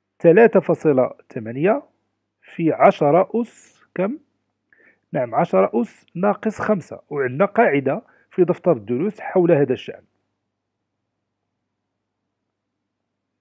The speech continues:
إذا الآن حصلنا على جداء قوتين لهما نفس الأساس اللي هما عشرة أس ناقص خمسة في عشرة أس اثنا عشر.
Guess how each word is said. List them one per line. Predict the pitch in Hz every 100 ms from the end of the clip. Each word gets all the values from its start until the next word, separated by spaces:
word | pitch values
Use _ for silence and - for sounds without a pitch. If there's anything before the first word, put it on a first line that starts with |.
| _ _ _ _ 175
إذا | 185
الآن | 190 233 247
حصلنا | 185 190 185 208
على | 156
جداء | 143 139 -
قوتين | - 156 139 - 190 254 311 - _ _ 156
لهما | 151 107 123 139 214 -
نفس | 175 - 247
الأساس | 254 - 214 202 - 131 - 135
اللي | 120
هما | 120 135
عشرة | 127 - 139 135
أس | 143 - - _ _ _ _ 131
ناقص | 127 - 127
خمسة | - 143 170 254
في | - 175
عشرة | 127 156 185 -
أس | 190 196
اثنا | 170 180
عشر. | 120 -